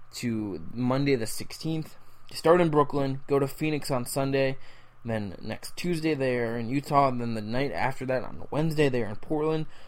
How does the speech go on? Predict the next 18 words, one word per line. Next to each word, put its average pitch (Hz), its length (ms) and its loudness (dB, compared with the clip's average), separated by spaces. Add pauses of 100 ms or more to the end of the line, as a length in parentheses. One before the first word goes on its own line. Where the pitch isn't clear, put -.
(120)
off 143 200 2
until 147 280 -2
Friday 156 520 6
against 127 280 -2
the - 80 -6
Kings, 156 360 0
and 131 160 -2
then 123 140 0
on 127 220 -2
Monday 139 260 2
the 143 120 2
sixteenth 131 440 -4
finish 131 340 -6
at 131 220 2
Oracle 127 480 0
against 113 340 -4
the 120 60 -6
Warriors. 90 540 -8